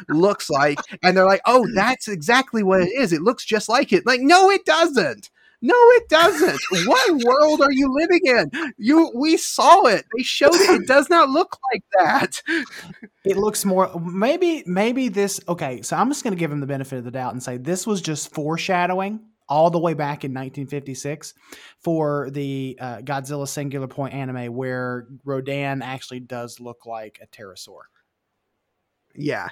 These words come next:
Speaker 1: yeah, probably. Um, so yeah, let's, let's get into opening thoughts on this. Uh, I, I wanna share my opening thoughts first, and then I'll
Speaker 2: Sure.
Speaker 1: let you
Speaker 2: Go ahead.
Speaker 1: share yours. Uh,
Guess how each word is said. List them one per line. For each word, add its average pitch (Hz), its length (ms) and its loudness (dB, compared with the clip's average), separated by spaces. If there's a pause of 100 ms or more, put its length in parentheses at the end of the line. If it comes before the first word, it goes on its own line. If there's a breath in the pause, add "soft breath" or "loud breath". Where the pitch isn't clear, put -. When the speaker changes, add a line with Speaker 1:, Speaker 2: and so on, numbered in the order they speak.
(160)
Speaker 1:
yeah, 101 320 -10 (120)
probably. 120 540 -4 (280 loud breath)
Um, 165 580 2
so 247 160 2
yeah, 190 180 6
let's, 247 240 0
let's 370 160 0
get 302 160 -2
into 208 180 2
opening 143 440 -2
thoughts 113 520 -6 (120)
on 120 160 -6
this. 110 240 -10
Uh, - 20 -6 (260)
I, 208 180 6
I 202 80 0
wanna 247 300 -2
share 180 240 0
my 156 200 2
opening 135 300 -4
thoughts - 280 -2
first, 127 540 -6
and 131 100 -6
then 123 80 -4
I'll 117 60 -2
Speaker 2:
Sure. 120 60 -4
Speaker 1:
let 123 160 -8
you 131 200 -4
Speaker 2:
Go 131 60 -14
ahead. 123 100 -12
Speaker 1:
share 123 160 -4
yours. 123 360 -4 (1600 soft breath)
Uh, 214 220 4